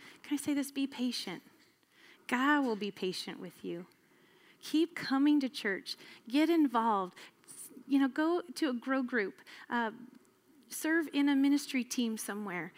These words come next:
somehow. Get involved. Read the Bible. And I'd also encourage you to read other great books that will encourage you on your spiritual journey.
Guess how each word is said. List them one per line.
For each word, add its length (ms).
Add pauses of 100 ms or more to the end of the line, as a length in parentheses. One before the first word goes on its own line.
(180)
somehow. 600
Get 200
involved. 360
Read 220
the 80
Bible. 520 (240)
And 100
I'd 140
also 280
encourage 400
you 100
to 80
read 320
other 260
great 520
books 320
that 140
will 100
encourage 540
you 80
on 140
your 100
spiritual 420
journey. 440